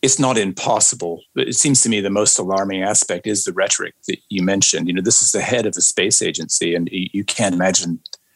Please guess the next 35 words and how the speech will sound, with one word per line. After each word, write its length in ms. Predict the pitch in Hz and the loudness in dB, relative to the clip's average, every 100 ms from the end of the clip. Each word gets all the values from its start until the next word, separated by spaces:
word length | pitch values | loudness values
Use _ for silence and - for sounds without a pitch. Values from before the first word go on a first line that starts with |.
| _ | _
those 240 | 110 107 | 0 2
kind 160 | - 107 | 2 0
of 60 | 92 | -2
comments 420 | - 101 92 - | -2 -2 0 -2
coming 300 | - 107 90 | -2 0 0
from 180 | - 95 | -2 -2
a 60 | |
Western 440 | 87 95 - 90 82 | 0 0 0 0 0
space 380 | - - 90 95 | 0 0 0 0
agency. 600 | 85 87 - 92 87 _ _ - - - _ - | -2 -2 -2 -2 -6 _ _ -20 -20 -20 _ -2
So 200 | - 120 | 2 4
that's 260 | 120 - | 2 0
the 80 | - | 0
most 260 | 104 98 - | 0 0 0
remarkable 440 | 98 101 - 90 | 0 -2 -4 -8
thing, 180 | - 98 | -2 0
although 240 | 98 104 | 2 4
I 60 | 98 | 4
suppose 280 | - 110 98 | 2 2 0
it 80 | |
seems 240 | - 107 95 | 0 0 -2
to 80 | 101 | 0
fit 200 | - 104 | -2 -2
with 80 | 92 | -4
the 60 | 95 | -6
kind 200 | - 95 | -2 -2
of 80 | 92 | 0
outrageous 500 | 95 98 98 95 - | 0 0 0 2 2
statements 460 | - 98 90 - | 2 -2 -4 -4
we're 80 | 98 | 0
seeing 320 | - 135 131 | 2 2 2
coming 240 | 101 95 95 | 0 -4 -4
out 100 | 90 | -4
of 140 | - - | -6 -2
Russian 480 | 95 - 95 92 | 0 2 0 -4